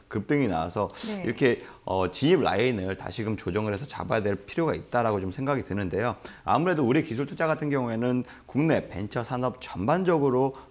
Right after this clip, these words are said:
Speaker 1: 꾸준한 투자 활동을 보인 회사 중에 하나입니다. 그래서 중-, 중소 벤처 투자 사업을 영위하고 있다라고 좀 보시면 되고요. 천구백구십팔 년부터 뭐 이천칠 년까지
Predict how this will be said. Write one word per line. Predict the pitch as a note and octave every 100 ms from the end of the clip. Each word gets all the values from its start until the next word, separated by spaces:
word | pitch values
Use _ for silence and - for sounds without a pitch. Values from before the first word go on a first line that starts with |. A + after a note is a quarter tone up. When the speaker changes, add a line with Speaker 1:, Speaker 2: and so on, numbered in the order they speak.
| -
Speaker 1:
꾸준한 | F#3 G3 G#3 A#2+ D3+
투자 | D#3 D3 C#3+
활동을 | D3 C3+ C3 B2+ -
보인 | G2 G#2 G#2+
회사 | C#3 D3+
중에 | B2 A#2+
하나입니다. | A2+ - E3+ F3+ A#2 F2+ E2+
그래서 | F2+ G#2 - - - -
중-, | B2 C3 C#3 - _
중소 | - D#3 D#3 C3+
벤처 | F2+ G2+ - B2+
투자 | - F3 D3 A#2 C#3 - -
사업을 | - C#3+ C#3 A#2
영위하고 | F2+ G2 A2+ A2 F2
있다라고 | - A#2+ A#2+ A2
좀 | G#2+ G2+
보시면 | - E2+ A2+ A2
되고요. | E2 F#2 B2 G#2+ - - -
천구백구십팔 | E3 E3+ D3 - F2+ A#2+ - F2 - - - D#3
년부터 | F#3+ E3+ G#2 -
뭐 | F2+ F2
이천칠 | - G#2 -
년까지 | E3+ D#3+ G2 F#2 A#2